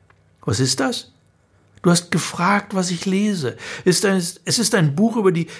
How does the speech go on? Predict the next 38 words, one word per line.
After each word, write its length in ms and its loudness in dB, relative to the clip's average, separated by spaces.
Philosophie 600 2
der 120 0
Stoiker 680 4
und 180 -2
das 160 0
ist 180 -4
der 220 2
Satz, 320 0
bei 120 -2
dem 220 -2
ich 100 -6
gerade 380 -2
war. 180 2
Ich 120 -2
habe 160 4
nie 280 2
so 280 4
viel 280 0
über 240 4
Philosophie 600 2
gelesen 480 2
wie 100 0
jetzt.“ 440 -6
Ich 100 -14
klappte 300 -2
das 160 0
Buch 260 -2
zu, 320 -2
schloss 340 2
die 140 0
halbvolle 580 2
Bierflasche 540 0
und 100 -2
stellte 460 2
sie 160 0
in 60 0
den 140 0
Kühlschrank. 640 -6